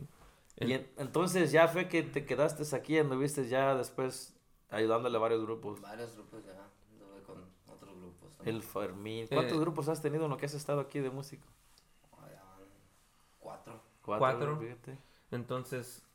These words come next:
Speaker 1: No es tanto, ¿verdad?
Speaker 2: acaba, no,
Speaker 1: <laughs> No, no es tanto.
Speaker 2: no, no.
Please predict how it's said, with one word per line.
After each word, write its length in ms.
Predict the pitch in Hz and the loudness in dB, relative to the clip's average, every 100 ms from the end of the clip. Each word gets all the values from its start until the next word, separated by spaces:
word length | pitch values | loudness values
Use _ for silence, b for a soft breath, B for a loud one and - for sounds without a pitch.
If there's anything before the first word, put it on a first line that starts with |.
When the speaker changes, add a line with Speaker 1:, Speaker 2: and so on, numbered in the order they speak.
| - | -8
Speaker 1:
No 100 | - | -8
es 80 | |
tanto, 220 | - 175 139 | 0 4 6
¿verdad? 200 | 175 143 | 8 8
Speaker 2:
acaba, 280 | 160 180 | 6 4
no, 460 | 185 233 220 202 196 | 2 4 6 6 6
Speaker 1:
<laughs> 0 | |
No, 80 | 185 | 4
no 100 | 208 | 0
es 140 | 202 | -2
tanto. 220 | 160 180 208 | 0 2 4
Speaker 2:
no, 260 | 131 120 | 4 2
no. 100 | 131 | -2